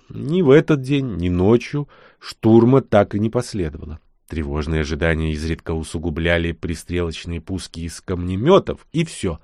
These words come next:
Однако и этого хватало для нагнетания истерии. Не привыкшие к замкнутому пространству мутанты нервничали и требовали выйти и напасть первыми.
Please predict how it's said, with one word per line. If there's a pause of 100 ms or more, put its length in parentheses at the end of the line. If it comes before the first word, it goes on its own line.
(400)
Однако
и
этого
хватало
для
нагнетания
истерии. (360)
Не
привыкшие
к
замкнутому
пространству
мутанты
нервничали
и
требовали
выйти
и
напасть
первыми.